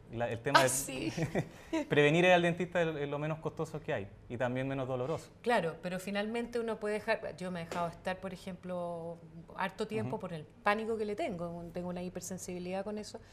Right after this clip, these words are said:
Speaker 2: pero eso ha sido finalmente un costo mucho más alto
Speaker 1: Claro.
Speaker 2: en términos de, de falencias que he tenido, pero, pero ya, aprendí, soy hipersensible,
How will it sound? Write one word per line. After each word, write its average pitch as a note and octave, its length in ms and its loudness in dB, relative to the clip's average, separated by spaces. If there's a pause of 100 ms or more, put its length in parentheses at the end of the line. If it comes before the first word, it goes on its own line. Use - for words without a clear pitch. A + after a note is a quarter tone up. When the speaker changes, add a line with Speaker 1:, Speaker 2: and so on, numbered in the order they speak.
(180)
Speaker 2:
pero F3+ 140 -2
eso F3+ 140 -4
ha - 40 -6
sido G3 160 -4
finalmente F#3 560 -6
un F3 80 -8
costo F3 320 -10
mucho F3+ 220 -10
más F3 160 -10
alto A3 340 -10 (380)
Speaker 1:
Claro. G#2 160 -4
Speaker 2:
en - 40 -8
términos F#3 460 -2
de, F3 720 -4 (160)
de E3 260 -6 (300)
falencias G#3 640 0
que A3 80 -4
he - 20 -6
tenido, G3+ 560 -4 (560)
pero, F3+ 280 2 (200)
pero F3 640 2 (380)
ya, E3+ 260 6
aprendí, F3+ 680 0 (360)
soy A3 220 2
hipersensible, G#3 840 -2